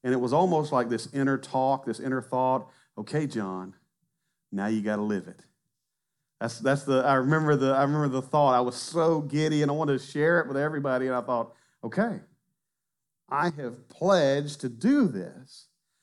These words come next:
Now I am going to do it." But what I do when I, uh, talk to people, especially as they're about to, uh, be baptized or, you know, to pledge allegiance in a, in a sense to God, that this is,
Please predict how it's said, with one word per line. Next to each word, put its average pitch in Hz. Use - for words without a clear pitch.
Now 170
I 151
am 156
going 147
to 143
do 196
it." -
But 151
what 202
I 185
do 180
when 151
I, 139
uh, 120
talk 165
to 139
people, 151
especially 165
as 123
they're 120
about 135
to, 117
uh, 117
be 120
baptized 135
or, 107
you 131
know, 131
to 120
pledge 160
allegiance 147
in 131
a, 127
in 131
a 123
sense 151
to 131
God, 143
that 120
this 147
is, 127